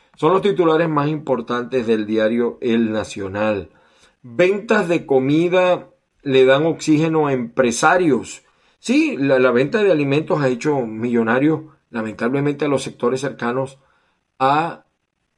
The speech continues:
la dictadura. Eh, María sube su actividad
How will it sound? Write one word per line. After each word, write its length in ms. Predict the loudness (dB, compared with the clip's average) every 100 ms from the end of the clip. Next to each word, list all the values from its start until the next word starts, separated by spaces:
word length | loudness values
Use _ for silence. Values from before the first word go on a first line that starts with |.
| _ _
la 160 | -4 -2
dictadura. 680 | -2 -6 -12 -12 -16 -20 -20 _ _ _ _ _ _ _
Eh, 560 | -2 0 2 0 -2 -6 _ _ _
María 420 | 0 2 6 4
sube 280 | 4 4 4
su 140 | 4 0
actividad 880 | 2 -2 0 0 2 0 -4 -10